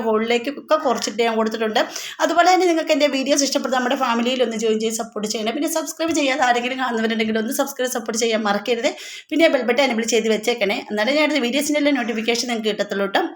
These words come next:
ഇനി അടുത്ത ടിപ്പെല്ലാം നല്ലൊരു ജ്യൂസിൻ്റെ റെസിപ്പിയാണ്. ഇത് നമുക്ക് ചുമ ഇപ്പോൾ ഭയങ്കര ചുമയല്ലേ എല്ലാവർക്കും അല്ലേ? അപ്പോൾ ഈ വരണ്ട ചുമകളും കഫക്കെട്ടും ഒക്കെ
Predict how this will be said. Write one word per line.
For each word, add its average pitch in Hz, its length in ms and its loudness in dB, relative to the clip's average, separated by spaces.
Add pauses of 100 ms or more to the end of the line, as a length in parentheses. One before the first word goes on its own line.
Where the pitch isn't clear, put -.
(360)
ഇനി 277 100 2 (140)
അടുത്ത 262 360 0
ടിപ്പെല്ലാം 226 520 0 (220)
നല്ലൊരു 233 400 0 (240)
ജ്യൂസിൻ്റെ 214 500 -2
റെസിപ്പിയാണ്. 214 520 -2 (100)
ഇത് 339 120 2 (180)
നമുക്ക് 208 340 0 (100)
ചുമ 240 240 2 (880)
ഇപ്പോൾ 302 160 2 (100)
ഭയങ്കര 262 520 4
ചുമയല്ലേ 240 460 2
എല്ലാവർക്കും 214 400 2
അല്ലേ? 254 140 2 (360)
അപ്പോൾ 349 180 2
ഈ 320 40 4 (100)
വരണ്ട 240 300 2 (100)
ചുമകളും 214 400 2 (260)
കഫക്കെട്ടും 269 500 0
ഒക്കെ 220 140 -2